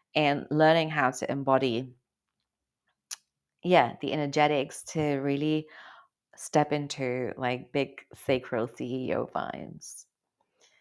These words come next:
Doors close on October twenty-second, and we're currently, we currently have two more spots left for, um,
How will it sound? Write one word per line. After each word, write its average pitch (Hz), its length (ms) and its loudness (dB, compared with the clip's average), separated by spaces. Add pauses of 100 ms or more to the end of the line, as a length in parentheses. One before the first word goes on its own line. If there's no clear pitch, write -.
(580)
Doors 202 280 8
close 156 800 2
on 143 420 -4
October 139 1120 -2 (180)
twenty-second, 139 1700 -6 (540)
and 147 920 4 (300)
we're 151 140 -6
currently, 156 1080 0 (100)
we 151 80 -8
currently 151 320 -2
have 180 160 0
two - 240 -6
more 165 180 -2
spots - 440 -2
left 123 500 -4
for, 143 640 0 (720)
um, 139 640 0